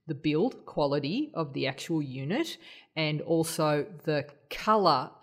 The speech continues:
of the light that it outputs. So if you're going to spend, um,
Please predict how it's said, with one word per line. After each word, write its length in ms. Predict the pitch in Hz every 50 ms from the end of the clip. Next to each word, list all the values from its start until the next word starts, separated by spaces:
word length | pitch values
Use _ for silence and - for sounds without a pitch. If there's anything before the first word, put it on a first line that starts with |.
| _ _ _ _
of 160 | 180 170 139 139
the 100 | 170 151
light 380 | 147 147 143 143 135 127 - - - - _ _ _ _
that 140 | - 156 135
it 200 | 139 135 - - -
outputs. 580 | 160 165 156 - - - - 151 143 - -
So 400 | - - - 147 143 147 143 143 143 - - - - - _ -
if 180 | 170 - -
you're 140 | - 180 165
going 280 | 170 175 180 185 196 190
to 140 | 185 170 160
spend, 600 | 160 - - - - 170 156 151 156 151 147 135 - -
um, 400 | 147 143 139 139 143 139 135